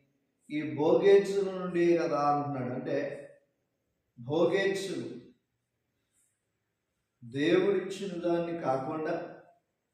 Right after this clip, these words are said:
దేవుడు కలిగించిన దాన్ని కాకుండా, ఇచ్చిన దాంట్లో సంతృప్తి లేకుండా మీ అవయవాలు ఏం చేస్తున్నాయంటే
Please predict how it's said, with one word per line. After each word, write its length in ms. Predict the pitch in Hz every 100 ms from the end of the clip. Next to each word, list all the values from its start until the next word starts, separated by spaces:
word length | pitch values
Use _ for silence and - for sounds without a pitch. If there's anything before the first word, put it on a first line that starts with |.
| _ _ _ _ _ _ -
దేవుడు 680 | 120 147 185 208 208 208 208
కలిగించిన 680 | 196 180 180 180 - 170
దాన్ని 280 | 170 170 170
కాకుండా, 760 | 165 160 - 151 156 165 165 - - - _ _ _ _ _ _ _ _ _ _
ఇచ్చిన 440 | 139 139 220 208 202
దాంట్లో 300 | 196 196 185
సంతృప్తి 720 | - 160 160 175 170 170 170
లేకుండా 880 | 151 147 147 147 143 131 - - - - - _ _ _ _ _ _ -
మీ 200 | 139 147
అవయవాలు 580 | 147 170 185 180 175 165
ఏం 220 | 156 160
చేస్తున్నాయంటే 1040 | 160 160 151 147 147 143 143 131 - -